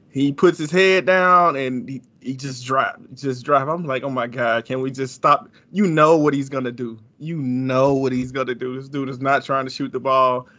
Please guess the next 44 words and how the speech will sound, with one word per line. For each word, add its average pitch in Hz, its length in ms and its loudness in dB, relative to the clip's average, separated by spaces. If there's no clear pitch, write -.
He 135 120 -6
was 127 160 -4
putting 127 180 -6
his 120 140 -6
head 135 300 2
down, 127 200 0
but 143 80 -10
he 196 80 -4
was 196 180 -6
a 123 60 -6
crafty 147 500 -2
finisher. 120 520 -6
He 127 120 -4
could 123 140 -4
draw 127 280 2
contact. 139 840 -2
He 151 160 0
would 123 400 0
Euro 139 300 2
step, 135 340 -2
and 123 160 -6
we 143 120 -2
was 156 160 -8
having 127 260 -2
trouble, 127 300 -2
and 131 80 0
I 135 100 0
think 160 200 -6
we 135 60 -6
kinda 127 280 -6
figured 127 320 -4
it 120 120 0
out 110 200 2
as 120 120 -6
we 117 140 -6
went. 123 260 -6
So 120 200 -8
shout 151 300 0
out, 143 160 -4
shout 180 240 2
out 165 160 2
to 139 160 -2
us, 139 160 -4
like, 131 260 -4